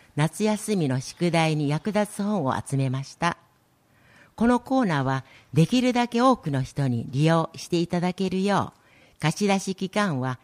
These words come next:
一週間。課題図書の貸し出しについては、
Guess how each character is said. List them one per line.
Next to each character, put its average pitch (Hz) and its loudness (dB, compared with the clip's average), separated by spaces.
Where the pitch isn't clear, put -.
一 156 -2
週 175 -2
間。 - -12
課 160 0
題 226 2
図 233 -2
書 220 -2
の 147 0
貸 151 -4
し 202 0
出 190 2
し 196 -6
に 190 0
つ - -8
い 196 -2
て 123 -4
は、 131 -2